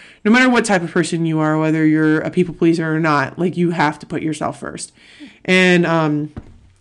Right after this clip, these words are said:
I, I've learned that a lot through my older years, and especially going into the career world and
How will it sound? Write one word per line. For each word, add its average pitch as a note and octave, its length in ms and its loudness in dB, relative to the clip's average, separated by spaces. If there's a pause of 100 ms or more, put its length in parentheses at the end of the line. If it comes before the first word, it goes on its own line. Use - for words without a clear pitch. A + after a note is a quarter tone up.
(500)
I, F#3 640 6
I've F3+ 180 2
learned G3+ 340 4
that F3+ 220 4
a F3 40 4
lot E3 480 4
through E3+ 120 0
my D#3+ 140 0
older E3+ 320 2
years, E3+ 480 4
and D#3+ 80 -4
especially D#3 400 -4
going D#3 320 -4
into D#3 760 -2
the D#3+ 100 -4
career E3+ 480 0
world D#3 680 0
and A2+ 280 -10